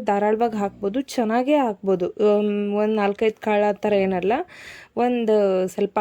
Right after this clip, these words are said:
ಹಾಕಿದ್ರೂ ಚೆನ್ನಾಗೇ ಇರುತ್ತೆ ಇದಕ್ಕೆ. So, ಸಾಸಿವೆ ಸಿಡಿದ ನಂತರ ಬೆಳ್ಳುಳ್ಳಿ ಹಾಕೋರು ಹಾಕ್ರಿ, ಹಾಕದೇ ಇದ್ದವರು ಬೇಡ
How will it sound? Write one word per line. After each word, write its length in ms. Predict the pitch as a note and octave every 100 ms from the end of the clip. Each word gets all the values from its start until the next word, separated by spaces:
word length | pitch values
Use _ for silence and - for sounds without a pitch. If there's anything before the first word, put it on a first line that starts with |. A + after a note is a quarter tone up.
| F#3+
ಹಾಕಿದ್ರೂ 600 | G3 G#3+ B3+ A#3+ A#3 C4 C4+
ಚೆನ್ನಾಗೇ 420 | - F#3 G3 A#3 B3
ಇರುತ್ತೆ 300 | F#3+ F3+ F3 E3
ಇದಕ್ಕೆ. 300 | E3+ - F#4+ - - - -
So, 60 | - C#4
ಸಾಸಿವೆ 340 | B3+ A#3+ B3+ C4
ಸಿಡಿದ 280 | C4 G#3+ G3+ G#3
ನಂತರ 220 | G3+ C#4 C4+ G#3
ಬೆಳ್ಳುಳ್ಳಿ 380 | G#3 A3+ C4 C4 -
ಹಾಕೋರು 460 | F#3+ - D4 D#4+ -
ಹಾಕ್ರಿ, 360 | F#3+ F3 A#3 D4+ -
ಹಾಕದೇ 440 | - B3+ C#4+ C4 A#3 F3
ಇದ್ದವರು 360 | F3 F#3 F#3+ - F#3
ಬೇಡ 240 | A3+ D4